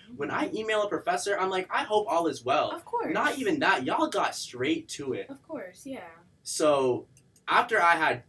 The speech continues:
Speaker 1: like, it was a very, like, not unkind email that I sent to them.
Speaker 2: Mm-hmm.
Speaker 1: So, you know, they kind of dropped all of it. But the thing that bothered me was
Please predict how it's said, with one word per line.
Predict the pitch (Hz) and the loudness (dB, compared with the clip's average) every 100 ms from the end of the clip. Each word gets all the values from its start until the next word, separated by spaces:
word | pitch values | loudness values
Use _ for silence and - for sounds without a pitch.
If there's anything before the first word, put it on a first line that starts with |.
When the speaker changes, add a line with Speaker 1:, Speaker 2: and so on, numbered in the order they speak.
| 135 | -2
Speaker 1:
like, | 131 117 - | 0 0 -2
it | 156 | 0
was | 254 247 | 0 2
a | 123 | -2
very, | 110 117 123 123 117 113 - - | 2 4 4 4 0 -4 -10 -10
like, | 104 85 - 101 | -10 -10 -14 -16
not | 98 98 98 101 101 101 - | -14 -12 -8 -4 -2 -4 -4
unkind | 127 127 123 110 101 - | 0 0 0 -6 -6 -8
email | 107 98 | -10 -8
that | 95 | -10
I | 95 | -10
sent | - - | -12 -14
to | - | -14
them. | 90 240 262 | -12 -8 -10
Speaker 2:
Mm-hmm. | - - 196 | -10 -20 -12
Speaker 1:
So, | - 113 104 | -2 -2 -2
you | 139 | -2
know, | 123 104 | -4 -2
they | 117 | -4
kind | 123 120 104 | -4 -6 -8
of | |
dropped | 95 98 123 - | -8 -6 -6 -6
all | - 98 | -8 -6
of | 95 | -6
it. | 92 - | -10 -10
But | - 104 - _ _ _ _ _ _ - _ _ - | -6 -6 -6 _ _ _ _ _ _ -20 _ _ -4
the | 123 | -2
thing | 139 185 | 2 2
that | 160 123 - | 2 0 -2
bothered | 101 117 160 180 | -2 0 0 0
me | 190 190 185 - 123 | 2 2 -2 -8 -4
was | 120 113 107 | -2 0 -4